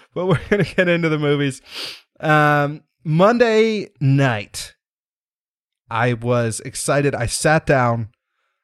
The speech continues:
I went straight for Tubi. I think that's where I watched this movie.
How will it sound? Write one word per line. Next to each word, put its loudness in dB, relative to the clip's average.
I -4
went -4
straight -6
for -2
Tubi. 0
I -20
think -8
that's -6
where -6
I -6
watched -10
this -18
movie. -16